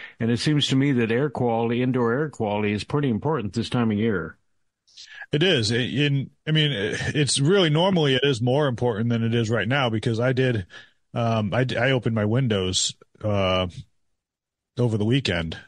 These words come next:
Speaker 2: I, you know, I had a room that was crazy hot and I opened the window and let the air flow through 'cause it was only, I don't know, what was it,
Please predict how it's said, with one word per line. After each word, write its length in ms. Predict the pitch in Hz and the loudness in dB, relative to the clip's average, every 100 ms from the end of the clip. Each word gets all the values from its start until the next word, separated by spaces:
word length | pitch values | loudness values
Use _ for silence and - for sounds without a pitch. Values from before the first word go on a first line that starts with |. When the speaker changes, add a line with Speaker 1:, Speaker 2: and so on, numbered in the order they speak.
| - | -4
Speaker 2:
I, 220 | 98 92 - | -4 -4 -8
you 100 | 104 | -4
know, 320 | 104 98 101 - | -2 0 -2 -4
I 260 | 98 98 90 | -4 -4 -4
had 180 | - 113 | -2 0
a 40 | 107 | 0
room 200 | 117 113 | 0 0
that 80 | 104 | 0
was 120 | - | 0
crazy 300 | 123 120 110 | 0 0 0
hot 280 | 117 117 107 | 0 0 0
and 240 | 104 95 | -2 0
I 60 | 117 | 0
opened 240 | 117 117 | 0 0
the 40 | |
window 380 | 117 120 120 120 | 0 2 2 2
and 100 | 110 | 2
let 120 | 117 | 0
the 120 | 113 117 | 0 0
air 140 | 117 | 0
flow 260 | - 120 113 | 0 -2 -2
through 300 | 120 120 117 | 0 0 0
'cause 160 | 107 | -2
it 80 | 101 | -2
was 180 | 101 101 | -2 0
only, 380 | 113 113 110 98 | 0 2 0 -2
I 720 | - _ - - - _ 120 | -10 _ -20 -18 -20 _ -2
don't 40 | |
know, 40 | 110 | 0
what 120 | 104 | 2
was 140 | 95 | 0
it, 120 | 87 | -4